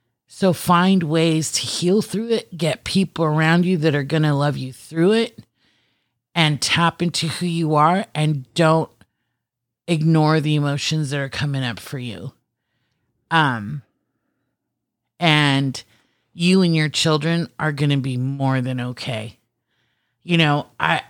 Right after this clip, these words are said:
that's what I'd say to myself. And just, I,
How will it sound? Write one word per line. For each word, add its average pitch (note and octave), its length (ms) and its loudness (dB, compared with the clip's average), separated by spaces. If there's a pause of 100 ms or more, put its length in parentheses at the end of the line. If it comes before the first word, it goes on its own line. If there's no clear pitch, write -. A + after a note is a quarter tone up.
(440)
that's F3+ 400 2
what F3+ 100 2
I'd F3+ 220 2
say F#3 260 -2
to G#3+ 80 0
myself. B2+ 720 -8 (220)
And D#3+ 360 0
just, - 720 0 (2000)
I, F3 160 -2